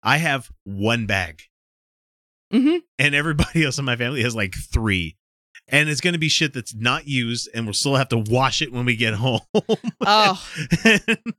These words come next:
Speaker 2: Three bag-, okay, three bags is a
Speaker 1: It's
Speaker 2: lot.
Speaker 1: much. It's too much, man.
Speaker 2: Like,
Speaker 1: And
Speaker 2: I usually have a carry-on,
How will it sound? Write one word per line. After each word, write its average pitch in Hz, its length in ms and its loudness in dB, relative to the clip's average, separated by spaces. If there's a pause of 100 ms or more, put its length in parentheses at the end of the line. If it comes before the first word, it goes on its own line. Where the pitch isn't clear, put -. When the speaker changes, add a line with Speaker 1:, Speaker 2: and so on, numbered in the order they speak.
(120)
Speaker 2:
Three 370 260 -2
bag-, 170 300 0
okay, 180 200 -6
three 320 240 -4
bags 208 320 -6
is 151 100 -12
a 160 40 4
Speaker 1:
It's 170 140 0
Speaker 2:
lot. 233 100 -6
Speaker 1:
much. 262 380 0
It's - 180 -4
too 269 180 2
much, 294 400 0
man. 156 260 0
Speaker 2:
Like, 214 460 0
Speaker 1:
And 151 320 -4 (260)
Speaker 2:
I 247 80 6
usually 311 440 -2
have 247 200 -2
a 220 60 -10
carry-on, 208 1000 0